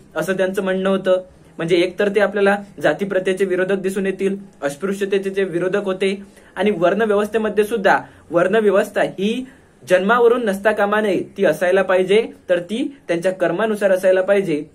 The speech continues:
असं विष्णुबुवा ब्रह्मचारी यांचं म्हणणं होतं.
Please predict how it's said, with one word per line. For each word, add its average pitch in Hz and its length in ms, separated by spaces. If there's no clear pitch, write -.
असं 165 280
विष्णुबुवा 196 500
ब्रह्मचारी 190 480
यांचं 196 240
म्हणणं 185 260
होतं. 185 280